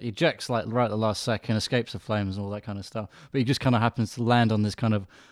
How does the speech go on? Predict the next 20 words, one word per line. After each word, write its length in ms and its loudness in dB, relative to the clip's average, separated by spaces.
occult 460 -4
bur-, 260 6
burial 380 4
site 180 -2
or 80 -6
something 300 -4
like 220 -6
that, 220 -2
and 140 -6
finds 320 2
kind 160 -2
of, 160 -2
for 140 -2
lack 160 2
of 60 -10
a 20 -8
better 160 0
term, 240 0
demon 300 8
remains. 580 0